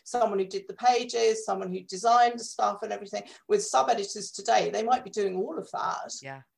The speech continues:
Speaker 1: You
Speaker 2: Which
Speaker 1: know,
Speaker 2: is a good
Speaker 1: and that's
Speaker 2: reminder to any listeners to make sure that you've checked out what insurance you need for your jurisdiction and,
Speaker 1: Yes.
Speaker 2: you know, just be, be, you know,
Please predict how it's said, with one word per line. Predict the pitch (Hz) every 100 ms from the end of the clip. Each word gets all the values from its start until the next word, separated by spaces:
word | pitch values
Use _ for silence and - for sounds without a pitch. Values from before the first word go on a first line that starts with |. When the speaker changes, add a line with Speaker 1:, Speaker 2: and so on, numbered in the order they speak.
| _ _ -
Speaker 1:
You | 214
Speaker 2:
Which | 185
Speaker 1:
know, |
Speaker 2:
is | - 202
a |
good | - 220
Speaker 1:
and |
that's | 208
Speaker 2:
reminder | 214 214 190
to | - -
any | 180 175
listeners | 175 202 - 147 127 151 - - - _ _ - -
to | 190 165 151 -
make | 185 185
sure | - 208 185
that | 175 -
you've | 160 160 _ _ -
checked | - - -
out | 175 110
what | 165 180 -
insurance | 160 - 170 151 - 156
you | 147
need | 143 139 135 - _
for | 147
your | 143 147
jurisdiction | - 135 131 - 123 - 131 120 117
and, | 123 123 120 139 - _
Speaker 1:
Yes. | - 175 165
Speaker 2:
you | 147
know, | 123 117 _ _ _
just | 151 -
be, | - 151 _ _
be, | - _ _ _ _ _
you | 160
know, | 131